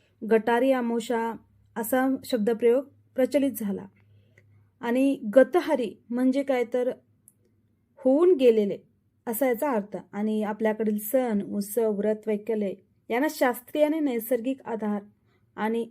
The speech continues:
महत्त्व आहे. चातुर्मासाच्या काळात पचायला जड असलेला आहार निषिद्ध करावा, अशी प्राचीन मान्यता आहे आणि परंपरा आहे. या दिवसापासून निषिद्ध आहार टाळावेत,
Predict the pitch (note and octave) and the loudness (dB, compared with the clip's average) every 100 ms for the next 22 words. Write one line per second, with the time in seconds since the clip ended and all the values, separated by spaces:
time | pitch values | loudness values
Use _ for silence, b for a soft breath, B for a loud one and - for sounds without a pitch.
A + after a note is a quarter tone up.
0 | A#3 A3 B3+ B3+ G#3+ F3+ - _ _ _ | -4 -2 -2 -2 -2 -2 -10 _ _ _
1 | _ _ _ _ B3+ B3+ E4 D#4 D4+ D4 | _ _ _ _ 0 2 0 0 2 2
2 | D4 C#4+ B3 A3+ A3 - A3+ A#3+ A#3 A#3 | 2 -2 -2 -2 -4 -4 -2 0 0 0
3 | G#3 C4 C#4+ - - A#3 A3 A3 A3 F#3+ | 4 4 4 0 -6 0 0 0 -6 -6
4 | G3+ F#3+ - G#3+ G#3+ C#4+ A3+ C4+ A3+ F#3+ | -6 -6 -8 -8 -6 -4 -2 -2 -2 -6
5 | F3 - G#3+ D#4 D#4 B3 G#3+ G#3+ C#4+ C4+ | -8 -8 -6 -6 -4 -2 -2 -2 0 0
6 | G#3+ G#3 G#3+ A3+ G3+ F3 - _ _ _ | 0 0 -2 -4 -6 -6 -12 _ _ _
7 | _ - C4+ - C4+ C4 C4+ C4 A3 F3 | _ -2 0 2 4 4 2 0 -4 -4
8 | - b b b _ C4 C#4+ D4 D4+ C#4 | -10 b b b _ 2 2 2 2 4
9 | C#4 C#4+ C4+ C4+ B3 B3 A3+ C#4 A3 A#3 | 2 2 -2 -2 -4 -4 -2 -2 0 -2
10 | A#3 A3+ F#3+ F3+ F3 | -2 -2 -2 -4 -8